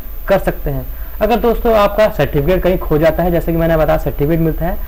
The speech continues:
खो जाता है दोस्तों, आप post office में जाकर दोबारा भी certificate को बनवा सकते हैं। और दोस्तों, आपकी जब maturity पूरी हो जाती है तो आप कहीं से भी post office में अपना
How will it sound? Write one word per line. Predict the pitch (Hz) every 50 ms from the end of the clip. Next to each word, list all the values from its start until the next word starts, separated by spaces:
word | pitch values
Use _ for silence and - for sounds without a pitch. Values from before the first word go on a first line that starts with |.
| - - -
खो | - 190 202
जाता | 208 208 208 214
है | 220 214
दोस्तों, | 214 214 - - 220
आप | 214 214
post | - 196 190 - -
office | 190 185 170 -
में | 190 170
जाकर | 175 175 175 190
दोबारा | 170 147 151 156 160 160
भी | 165 160
certificate | 156 147 139 - 151 139 147 147 147 143
को | - 247 269 - - - - - - - - -
बनवा | 160 165 170 185 180
सकते | - 165 - - 170
हैं। | 151 139 139 - - - - - - -
और | - 208
दोस्तों, | 196 240 226 - - 226
आपकी | 214 214 220 220
जब | 208 214 202
maturity | 175 156 143 - 165 165 165 190
पूरी | - 180 180 180 180
हो | 175
जाती | 180 175 170 - 175
है | 185 214 247 - - - -
तो | - - 190
आप | 196 196 -
कहीं | 185 165 180 180
से | - 202 214
भी | 202 202 220
post | - 196 185 180 - -
office | 175 160 170 160 -
में | 202 202
अपना | 180 - 196 220 247